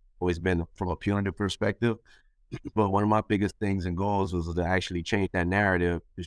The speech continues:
show more from a value add perspective. How do we add value <clears throat> from an objective standpoint? Um, and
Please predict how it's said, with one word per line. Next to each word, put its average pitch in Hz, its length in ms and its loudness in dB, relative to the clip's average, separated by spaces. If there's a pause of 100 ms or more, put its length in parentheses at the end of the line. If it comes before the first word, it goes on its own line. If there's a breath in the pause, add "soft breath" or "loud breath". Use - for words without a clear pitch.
show 92 140 2
more 87 360 2
from 90 200 -2
a 80 100 0
value 82 360 2
add 95 220 2
perspective. - 480 -8
How 107 140 4
do 110 160 0
we 101 240 -4
add 98 260 0
value 98 380 2 (500)
<clears throat> - 720 -18
from 107 220 2
an 101 220 2
objective 110 540 -2
standpoint? 131 640 -2 (220)
Um, 90 480 0
and 92 160 -2